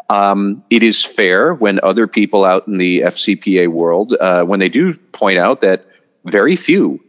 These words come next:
F C P A cases actually go to trial and reach a decision, you know, for corporations, not necessarily individuals.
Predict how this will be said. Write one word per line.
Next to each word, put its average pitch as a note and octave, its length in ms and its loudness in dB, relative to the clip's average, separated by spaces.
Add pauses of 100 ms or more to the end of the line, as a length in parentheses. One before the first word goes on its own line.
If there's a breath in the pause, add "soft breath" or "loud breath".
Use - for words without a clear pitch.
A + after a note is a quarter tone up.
F G#2 160 -2
C A2 200 -2
P F#2+ 220 0
A A2+ 140 2
cases F#2+ 420 -2 (100)
actually C3+ 420 -2
go C3 160 2
to - 160 -8
trial C3 520 -2
and G#2 380 0
reach A#2 380 -2
a G#2+ 120 2
decision, G#2+ 540 -2
you E2+ 160 -4
know, F2+ 80 -2
for F#2 280 0
corporations, A2 800 -2
not G#2 180 -2
necessarily F#2+ 560 0
individuals. E2 680 -4